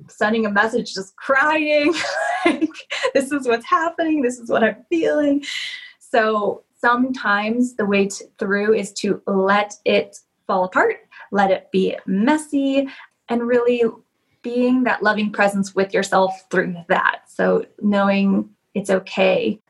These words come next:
I read a really beautiful article recently by, um, let me think of her name, Cheryl Paul, and it's called To Be Human.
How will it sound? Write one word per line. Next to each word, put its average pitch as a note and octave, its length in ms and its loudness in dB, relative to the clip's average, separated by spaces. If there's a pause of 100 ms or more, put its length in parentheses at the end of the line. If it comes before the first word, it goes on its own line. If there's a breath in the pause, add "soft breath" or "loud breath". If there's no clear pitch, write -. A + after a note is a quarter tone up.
(120)
I G#3+ 100 2
read A3 200 0
a G3+ 40 -2
really G3+ 300 2
beautiful F#3+ 380 -2
article G3 400 0
recently G3 440 0
by, G3 560 0
um, G3+ 420 0 (160)
let A3 60 2
me G#3 100 2
think G#2+ 180 -2
of - 80 -8
her G#2+ 100 -2
name, G#2 400 2 (380)
Cheryl A3+ 480 0
Paul, A#3+ 400 0 (200)
and G#3+ 120 2
it's - 100 -14
called G3+ 320 0
To - 120 -6
Be G#3 320 0
Human. A3 760 0